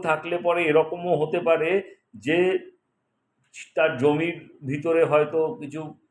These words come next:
লুকানো সম্পত্তি ছিল, বা হয় না, রাজ রাজাদের আমলে হয়তো পুরনো সম্পত্তি, জমির,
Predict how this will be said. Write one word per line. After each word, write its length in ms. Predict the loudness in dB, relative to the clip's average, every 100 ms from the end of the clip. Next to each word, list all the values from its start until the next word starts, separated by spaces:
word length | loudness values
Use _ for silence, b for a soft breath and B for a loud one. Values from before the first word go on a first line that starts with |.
| _ _
লুকানো 400 | -4 0 0 -2
সম্পত্তি 480 | -2 -4 -4 -10 -10
ছিল, 220 | -20 -20 -20 _ _ _ _ _ _
বা 180 | 0 4 4 2 -2 -16 _ -20 -20 _ _ _
হয় 300 | -2 2 2
না, 120 | 2 4
রাজ 240 | 4 4
রাজাদের 380 | 6 4 4 4
আমলে 340 | 4 2 4 6
হয়তো 300 | 8 6 0
পুরনো 380 | -4 -4 -2 -2
সম্পত্তি, 540 | -4 -4 -6 -6 -8
জমির, 340 | -6 -4 -4